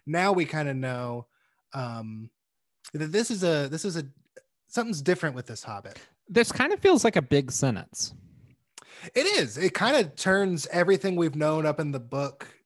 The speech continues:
Speaker 1: up until this point on its head. Um, 'cause it's a fantasy book. We don't know what the life expect-, expectancy is.
Speaker 2: Mm-hmm.
Speaker 1: Um, for
Speaker 2: We
Speaker 1: this
Speaker 2: might
Speaker 1: hobbit.
Speaker 2: have if we had read the prologue.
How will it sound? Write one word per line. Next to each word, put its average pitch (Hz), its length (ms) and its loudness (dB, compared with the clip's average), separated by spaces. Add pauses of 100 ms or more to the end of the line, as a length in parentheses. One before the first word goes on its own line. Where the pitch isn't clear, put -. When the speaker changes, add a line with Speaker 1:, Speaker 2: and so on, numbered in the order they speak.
(140)
Speaker 1:
up 147 100 -8
until 160 260 0
this 170 140 0
point 131 260 -8
on 131 140 -8
its 113 140 -14
head. - 320 -12 (920)
Um, 127 320 -4
'cause 180 180 0
it's 233 120 2
a 254 60 4
fantasy 190 380 4
book. 170 240 2
We 175 100 4
don't 165 260 2
know 147 600 2
what 147 220 0
the 151 60 -4
life 143 300 0
expect-, 131 440 -10 (400)
expectancy 135 840 -6
is. 123 640 -6 (420)
Speaker 2:
Mm-hmm. 107 120 0
Speaker 1:
Um, 120 440 -6 (720)
for 139 80 -8
Speaker 2:
We 127 80 4
Speaker 1:
this 127 80 4
Speaker 2:
might 190 240 4
Speaker 1:
hobbit. 127 220 6
Speaker 2:
have 131 100 -6
if 123 160 -2
we 123 120 4
had 104 160 0
read 107 160 4
the 98 60 0
prologue. 87 720 0